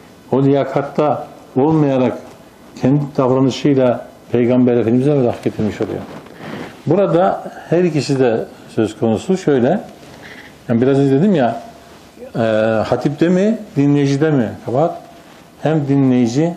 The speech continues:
hem hatip. Eğer gerçekten doğru yol, yolu bulmak istiyorsa, "Ve men seleke tariken yeltemise fihi ilmen,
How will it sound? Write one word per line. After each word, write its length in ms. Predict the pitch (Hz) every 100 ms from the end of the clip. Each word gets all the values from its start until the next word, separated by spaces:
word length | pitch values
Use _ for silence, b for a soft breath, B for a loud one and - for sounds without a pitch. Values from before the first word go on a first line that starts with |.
| -
hem 140 | 139
hatip. 380 | 117 120 107 117 - - - - - B B -
Eğer 160 | 117 131
gerçekten 800 | 123 160 160 170 165 147 135 120 156
doğru 240 | 113 131 135
yol, 220 | 147 127 127 - 175
yolu 240 | 120 117
bulmak 320 | 113 123 107
istiyorsa, 640 | - - 127 - 160 202 - - - - B B B B B
"Ve 100 | 117
men 240 | 139 147 131
seleke 480 | 110 143 143 127 -
tariken 420 | 131 147 147 139
yeltemise 640 | 127 127 117 156 143 131
fihi 160 | 127 127
ilmen, 520 | 117 131 156 170